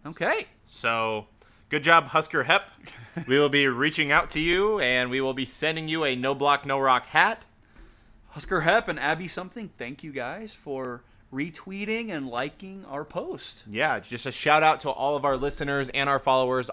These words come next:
Speaker 2: on Twitter. We have finally hit the eight hundred mark.
Speaker 1: Yay!
Speaker 2: We want to keep growing, though, so please share this with your friends. Always retweet and like our stuff. We greatly appreciate it.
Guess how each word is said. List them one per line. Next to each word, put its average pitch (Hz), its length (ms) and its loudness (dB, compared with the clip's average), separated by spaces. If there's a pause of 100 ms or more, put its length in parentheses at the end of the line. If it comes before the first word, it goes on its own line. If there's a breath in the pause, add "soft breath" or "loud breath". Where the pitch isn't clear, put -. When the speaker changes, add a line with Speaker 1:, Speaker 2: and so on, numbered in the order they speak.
Speaker 2:
on 135 240 -2
Twitter. 160 480 -2 (280 soft breath)
We 127 120 -2
have 123 140 0
finally 147 360 0
hit 135 160 -4
the 139 140 -6
eight 139 160 -4
hundred 135 320 -2
mark. 110 320 -2
Speaker 1:
Yay! 247 600 -2
Speaker 2:
We 143 120 2
want 151 360 4
to 165 100 -8
keep 170 340 -8
growing, 151 460 4
though, 95 240 -4
so 131 160 -4
please 175 400 -6
share 165 340 0
this 165 160 -4
with 139 140 -8
your 147 100 -4
friends. 143 320 -2
Always 160 400 2
retweet 151 360 -4
and 139 80 -10
like 135 180 -2
our 123 120 0
stuff. 135 360 -4 (320 soft breath)
We 143 260 -2
greatly 143 440 0
appreciate 151 500 -2
it. 143 240 -2